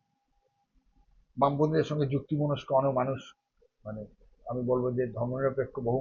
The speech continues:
মানুষ, গণতন্ত্র মনস্ক মানুষ এগিয়ে এসছে। যে এই কথাটা জোরের সাথে বলতে হবে যে সন্ত্রাসবাদের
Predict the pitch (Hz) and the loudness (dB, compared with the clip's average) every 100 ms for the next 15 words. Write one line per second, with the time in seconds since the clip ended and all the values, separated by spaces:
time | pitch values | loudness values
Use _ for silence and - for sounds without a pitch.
0 | 123 123 113 117 117 113 117 123 120 110 | 0 -4 -4 -6 -6 -6 -6 -6 -6 -8
1 | - 110 110 107 110 104 107 - - - | -8 -6 -6 -4 -6 -4 -6 -6 -14 -20
2 | _ _ _ _ _ - 104 151 175 185 | _ _ _ _ _ -14 2 6 8 8
3 | 185 - 165 180 202 190 190 165 165 190 | 4 2 6 10 8 10 8 6 6 4
4 | 196 185 180 147 143 147 139 131 117 127 | 6 4 6 4 4 6 6 6 2 2
5 | 135 135 _ _ _ - - 160 156 208 | 2 0 _ _ _ -6 0 0 8 10
6 | 208 196 208 | 10 10 10